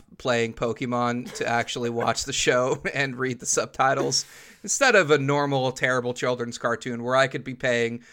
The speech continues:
three quarters attention to it. Uh, so that was, that was very disappointing. Um, I wanna mention, again,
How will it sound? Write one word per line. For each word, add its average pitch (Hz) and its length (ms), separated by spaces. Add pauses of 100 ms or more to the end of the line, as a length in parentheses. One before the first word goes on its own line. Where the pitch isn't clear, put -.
(160)
three 214 240
quarters 135 460
attention 120 600
to 98 260
it. 107 200 (420)
Uh, 98 340
so 92 580 (120)
that 135 260
was, 131 180 (320)
that 127 260
was 123 140
very 123 280
disappointing. 113 720 (460)
Um, 123 380 (360)
I 135 140
wanna 170 320
mention, 143 600
again, 127 580